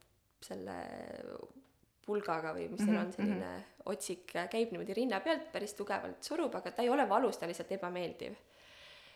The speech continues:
Speaker 1: Ja siis nad tegid biopsia, mis tähendab seda, et nad võtavad selle tüki sealt, äh, või siukse proovi selle tüki seest, mida nad nägid. Ja siis oli vaikus kaks nädalat, kaks-kolm nädalat. Ja siis ma ise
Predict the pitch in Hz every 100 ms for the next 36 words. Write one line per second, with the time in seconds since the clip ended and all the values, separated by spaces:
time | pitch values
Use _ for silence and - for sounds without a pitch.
0 | - 196 226 262 226 - 208 - 208 -
1 | 180 190 - 349 339 - 208 202 214 196
2 | 202 - - - - 190 349 359 262 233
3 | 226 - 202 202 196 196 - - 233 -
4 | _ _ _ _ _ _ - - 170 -
5 | - - - 190 277 311 226 185 180 180
6 | - - - 185 190 190 190 180 185 202
7 | 190 180 175 - _ _ _ - - -
8 | - _ 214 247 254 220 220 214 220 220
9 | 160 - 160 - - - 175 - - 87
10 | - - - _ _ - - - 180 175
11 | 175 185 180 - 190 - 311 349 370